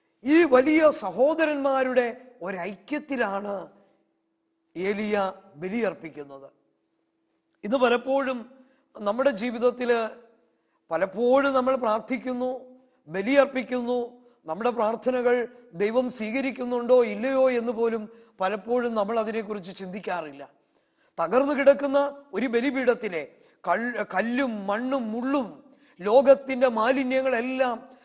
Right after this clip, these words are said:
ചപ്പും ചവറും പോലെ കൂടിക്കിടക്കുന്ന ഒരു മനസ്സുമായി നമ്മൾ പ്രാർത്ഥിക്കാൻ ചെല്ലുമ്പോൾ, നമ്മൾ ദിവ്യ ബലിയർപ്പിക്കാൻ ചെല്ലുമ്പോൾ, എങ്ങനെയാണ് ഈ മലിനമായ ബലിപീഠത്തിലെ, ഈ മലിനമായ മനസ്സിൽ, ഹൃദയത്തിൽ നമ്മൾ അർപ്പിക്കുന്ന ബലി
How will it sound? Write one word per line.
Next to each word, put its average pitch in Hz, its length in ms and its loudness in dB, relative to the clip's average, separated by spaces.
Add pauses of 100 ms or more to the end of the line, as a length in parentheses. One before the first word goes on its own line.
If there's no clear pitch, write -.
(120)
ചപ്പും 254 440 -4
ചവറും 247 380 2
പോലെ 254 240 6
കൂടിക്കിടക്കുന്ന 254 800 0
ഒരു 226 160 -4
മനസ്സുമായി 214 840 -6 (380)
നമ്മൾ 226 240 0
പ്രാർത്ഥിക്കാൻ 247 680 0
ചെല്ലുമ്പോൾ, 214 580 -2 (300)
നമ്മൾ 240 240 -2
ദിവ്യ 240 320 0
ബലിയർപ്പിക്കാൻ 240 760 0
ചെല്ലുമ്പോൾ, 208 560 -6 (280)
എങ്ങനെയാണ് 240 840 2 (200)
ഈ 208 100 -6
മലിനമായ 247 840 2
ബലിപീഠത്തിലെ, 214 840 -4 (320)
ഈ 247 80 0
മലിനമായ 254 760 2
മനസ്സിൽ, 220 640 -2 (240)
ഹൃദയത്തിൽ 240 680 0 (220)
നമ്മൾ 240 280 -4
അർപ്പിക്കുന്ന 220 520 -6
ബലി 196 420 -8